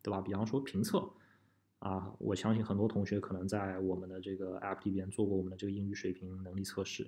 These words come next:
对吧？我不能说这个测试是百分之百精准，因为大家只要知道，只要是测试，它就一定是个 sample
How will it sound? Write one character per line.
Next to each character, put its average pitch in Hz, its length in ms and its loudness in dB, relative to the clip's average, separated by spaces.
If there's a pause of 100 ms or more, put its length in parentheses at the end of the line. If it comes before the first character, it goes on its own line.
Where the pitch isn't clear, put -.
(160)
对 - 80 -6
吧？ 95 80 2
我 95 140 2
不 117 100 -2
能 120 120 6
说 131 160 2
这 135 80 2
个 117 80 4
测 113 200 2
试 107 320 2 (520)
是 - 180 0
百 107 180 0
分 139 140 4
之 180 100 2
百 104 140 2
精 98 160 2
准， 92 160 0
因 104 100 4
为 110 80 10
大 107 120 6
家 110 100 6
只 110 160 -2
要 95 140 2
知 - 120 -2
道， 117 140 4
只 101 140 -2
要 98 80 2
是 - 100 0
测 127 220 4
试， 110 160 2
它 113 120 -2
就 110 140 6
一 98 140 4
定 120 160 2
是 - 120 -4
个 104 100 -2
sample - 420 -2